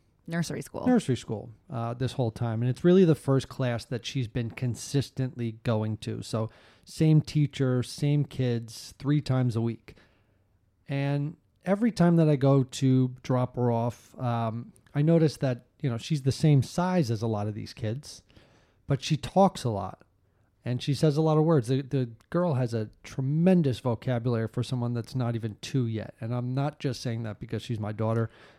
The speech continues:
Speaker 1: You're
Speaker 2: Um,
Speaker 1: definitely biased, Doug. I
Speaker 2: I
Speaker 1: can tell, I can hear it in your voice.
Speaker 2: Very much so.
Speaker 1: <laughs>
Speaker 2: Um, but, you know, towards, I would say, I don't know, the last month or so when I take her in, the, all the teachers, they know her name.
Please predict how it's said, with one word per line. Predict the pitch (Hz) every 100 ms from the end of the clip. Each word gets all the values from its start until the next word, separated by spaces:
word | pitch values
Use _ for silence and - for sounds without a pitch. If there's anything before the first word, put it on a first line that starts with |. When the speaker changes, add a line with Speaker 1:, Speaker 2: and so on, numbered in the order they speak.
| _
Speaker 1:
You're | -
Speaker 2:
Um, | 117
Speaker 1:
definitely | 139 160 151
biased, | 143 135 139 -
Doug. | - 143
I | 143
Speaker 2:
I |
Speaker 1:
can | 143
tell, | 160 -
I | 175
can |
hear | 175 190
it | 160
in |
your | 156
voice. | 143 147 147
Speaker 2:
Very | 143 123 156 143
much | 120 -
so. | - 113 - -
Speaker 1:
<laughs> | 226 - -
Speaker 2:
Um, | 123 123 120 123 - _ - -
but, | 202 165 - - _ _ _ _ _ _ _ _ _ -
you | 160
know, | 147
towards, | 131 - 160 175 160 143 -
I | 151
would | 147 127
say, | - 143 139 131 117 _ -
I | 143
don't | 135
know, | 127 120
the | 120
last | 135 147 151 -
month | 127 135 139 -
or | 117
so | - 120 110
when | 113
I | 113
take | 110 139 127
her | 117 127
in, | 127 120 110 _ _ _ _ -
the, | 127 127 127 127 _ _ _ _
all | 175 190
the |
teachers, | 185 - 151 - 120 110
they | - 123
know | 120 120
her | - 120
name. | 113 113 123 160 185